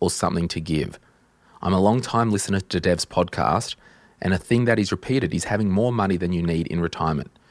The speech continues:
But curious, why not to spend and enjoy the money along the way?" So I've loaded you up with a whole heap of talking points there, and with that question about living for the now, pressing pause, enjoying.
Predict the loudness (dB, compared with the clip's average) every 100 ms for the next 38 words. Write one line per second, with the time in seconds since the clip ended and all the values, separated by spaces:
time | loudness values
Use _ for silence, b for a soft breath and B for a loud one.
0 | b b b b b 0 0 -4 0 2
1 | 2 0 -4 0 2 2 -2 -4 -2 -2
2 | -2 -2 -2 0 0 0 0 -2 0 0
3 | 0 0 0 2 2 0 0 2 2 0
4 | B B B B B B B _ _ 2
5 | 4 2 0 2 6 6 6 4 4 4
6 | 2 0 0 4 4 4 0 -2 -2 -2
7 | 0 0 -2 0 -2 -2 0 2 4 4
8 | 2 0 -2 -2 0 0 0 0 0 0
9 | 0 2 2 2 -2 -8 -2 0 2 0
10 | 2 2 2 2 2 0 0 -2 -2 -4
11 | 0 2 4 2 -2 2 2 2 0 -2